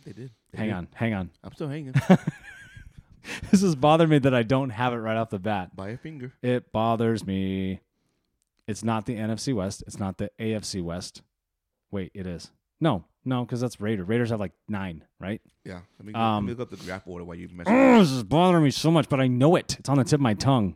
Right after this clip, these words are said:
Speaker 2: I don't care if this takes five minutes. Hang on. So we have Broncos, which is Seahawks.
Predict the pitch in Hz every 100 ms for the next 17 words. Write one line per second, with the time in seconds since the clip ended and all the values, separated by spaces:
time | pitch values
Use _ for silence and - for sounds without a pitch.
0 | - - 151 160 147 127 120 113 - 113
1 | 110 92 - 131 117 170 - - _ -
2 | _ _ _ _ - 117 117 117 101 -
3 | _ _ _ _ 113 123 147 156 185 -
4 | _ _ _ _ _ _ _ _ _ _
5 | _ _ 113 110 101 - 156 104 85 -
6 | -